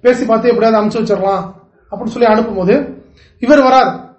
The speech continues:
இவர் வந்த பிறகு நபி ஸல்லல்லாஹு அலைஹி வஸல்லம் அவர்கிட்ட தெளிவான முறையில,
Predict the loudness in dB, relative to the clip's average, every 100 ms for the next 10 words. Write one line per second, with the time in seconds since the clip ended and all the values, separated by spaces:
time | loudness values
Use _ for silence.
0 | _ _ _ _ -10 -4 0 2 2 0
1 | 0 -2 0 0 -2 -2 -2 -2 0 2
2 | 4 2 2 -2 -4 -4 -2 2 2 0
3 | 0 2 2 0